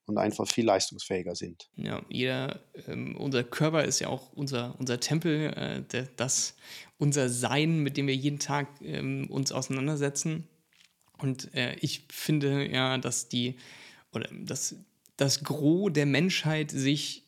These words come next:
Speaker 2: zu wenig mit seinem eigenen Tempel auseinandersetzt. Und, äh, da sind ja dann, äh, ist deine Expertise, die dann dazu führt, ähm, dass man da vielleicht noch ein bisschen den Fokus wieder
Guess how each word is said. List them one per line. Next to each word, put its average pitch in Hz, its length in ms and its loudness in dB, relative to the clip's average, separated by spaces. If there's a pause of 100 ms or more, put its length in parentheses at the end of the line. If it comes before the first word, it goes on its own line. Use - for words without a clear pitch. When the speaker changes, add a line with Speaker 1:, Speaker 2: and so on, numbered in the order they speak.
(140)
Speaker 2:
zu 190 440 4
wenig 156 460 4
mit 143 200 2
seinem 139 260 4
eigenen 143 440 4
Tempel 156 380 2
auseinandersetzt. 135 1000 2 (560)
Und, 123 380 2
äh, 123 400 0
da 123 400 0 (300)
sind 127 300 -2
ja 123 100 0
dann, 127 380 -4
äh, 120 260 -4 (140)
ist 113 340 -4
deine 135 240 2
Expertise, 147 840 2
die 135 140 2
dann 131 180 0
dazu 131 380 0
führt, 143 480 2
ähm, 131 560 -2
dass 127 220 -2
man 131 160 0
da 131 100 4
vielleicht 131 320 -2
noch 127 140 -2
ein 127 60 0
bisschen 127 460 0 (460)
den 127 140 4
Fokus 143 760 0
wieder 135 540 0